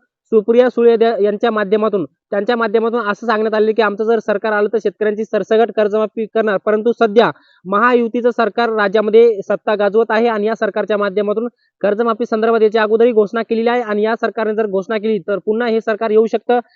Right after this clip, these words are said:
तर मित्रांनो, आता कर्जमाफी चालू सरकारने जर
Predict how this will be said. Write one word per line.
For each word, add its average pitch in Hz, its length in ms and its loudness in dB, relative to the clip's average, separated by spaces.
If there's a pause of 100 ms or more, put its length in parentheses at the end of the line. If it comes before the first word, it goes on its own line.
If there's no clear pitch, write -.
(180)
तर 247 80 2
मित्रांनो, 233 300 0
आता 254 240 0 (320)
कर्जमाफी 240 760 0
चालू 226 180 4
सरकारने 233 380 0
जर 233 140 0